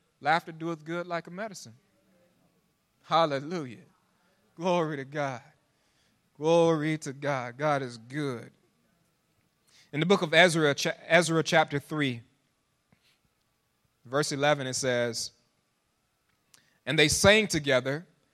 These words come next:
by course in praising and giving thanks unto the Lord, because he is good, for his mercy endureth forever toward Israel."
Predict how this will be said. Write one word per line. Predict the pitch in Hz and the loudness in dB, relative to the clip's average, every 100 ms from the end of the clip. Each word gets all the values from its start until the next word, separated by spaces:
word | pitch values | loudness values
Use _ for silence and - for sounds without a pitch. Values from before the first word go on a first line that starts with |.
| _ _ - | _ _ 0
by | 139 147 | 2 2
course | - 196 196 180 - - - _ _ _ _ | 0 4 6 6 2 -6 -10 _ _ _ _
in | 160 156 | -4 -4
praising | - 202 214 175 135 131 160 - _ _ _ | 0 4 4 4 -2 -6 -8 -16 _ _ _
and | 147 160 | -8 -2
giving | 185 165 | -2 -2
thanks | 170 175 180 170 - | -4 -2 -2 -4 -6
unto | 175 160 | -6 -4
the | 160 | 0
Lord, | 175 156 120 - _ _ _ _ _ _ _ _ _ _ | 2 2 0 -8 _ _ _ _ _ _ _ _ _ _
because | 170 165 196 190 | -4 4 6 6
he | 208 220 | 4 6
is | 233 202 | 6 6
good, | 220 302 269 147 - - _ _ _ _ _ _ _ _ _ _ | 6 8 8 6 0 -14 _ _ _ _ _ _ _ _ _ _
for | 185 | 6
his | 208 226 | 8 6
mercy | 208 220 262 254 247 | 6 8 8 6 2
endureth | 240 262 277 - | 4 4 4 4
forever | 269 294 311 208 143 - _ _ _ _ _ | 4 6 6 4 -2 -4 _ _ _ _ _
toward | - 190 175 | 4 6 8
Israel." | 170 131 127 120 - | 6 0 -6 -14 -18